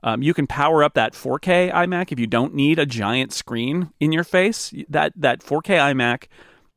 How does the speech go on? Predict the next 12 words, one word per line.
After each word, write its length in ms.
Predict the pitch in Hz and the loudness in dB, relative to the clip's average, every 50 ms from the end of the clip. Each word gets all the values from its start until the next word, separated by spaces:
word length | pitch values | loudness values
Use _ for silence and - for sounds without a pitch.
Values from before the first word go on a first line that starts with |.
| _ - - | _ 0 2
is, 460 | 139 139 139 135 127 120 - - - _ | 4 6 6 4 2 0 -4 -10 -14 _
can 120 | - 151 135 | -4 -2 0
be 100 | 127 131 | 0 2
made 300 | 127 127 123 123 120 - - | 2 2 0 0 -2 -8 -14
pretty 340 | - - 147 147 143 131 | -6 0 2 2 2 2
powerful 460 | - 131 113 107 117 117 - - 117 - | 0 0 2 2 2 2 0 -2 -6 -6
too, 400 | - - 147 135 113 107 120 - _ _ _ - - - _ _ | -4 0 0 0 0 0 -4 -8 _ _ _ -20 -20 -20 _ _
including 520 | - 135 131 - - - 139 131 117 117 110 | -4 -4 -4 -2 0 2 2 2 2 0 0
having, 380 | 120 117 113 113 113 113 113 | 0 0 0 0 -2 -2 -2
uh, 120 | 107 104 104 | -2 -2 -2
powerful 340 | - 127 117 107 104 120 104 | -2 -2 -2 -2 -2 -4 -2
graphics 520 | - 107 101 101 - 110 - - - - | 0 0 0 0 -2 -6 -8 -10 -14 -14